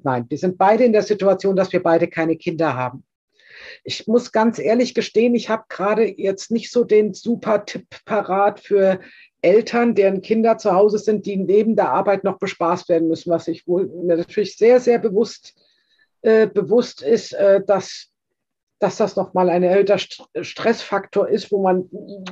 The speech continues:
gar nicht so seine eigene, äh, Pausen machen kann, sondern die Bedürfnisse der Kiddies in irgendeiner Form auch befriedigen muss, die natürlich nicht, äh, zu geregelten Zeiten kommen. Hast du da eine Idee, wie, äh, wir vielleicht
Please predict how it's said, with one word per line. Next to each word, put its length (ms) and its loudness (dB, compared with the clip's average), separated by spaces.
gar 180 4
nicht 140 0
so 120 2
seine 380 2
eigene, 600 2
äh, 220 4
Pausen 440 0
machen 280 0
kann, 300 -2
sondern 260 -2
die 60 -2
Bedürfnisse 680 -4
der 140 2
Kiddies 380 -2
in 100 -4
irgendeiner 400 0
Form 260 -4
auch 140 -4
befriedigen 640 -4
muss, 240 -2
die 200 2
natürlich 540 2
nicht, 260 -6
äh, 120 -10
zu 180 -6
geregelten 500 0
Zeiten 380 -2
kommen. 320 -2
Hast 200 -6
du 80 -6
da 100 0
eine 120 0
Idee, 420 0
wie, 180 -2
äh, 300 -2
wir 100 -14
vielleicht 500 -10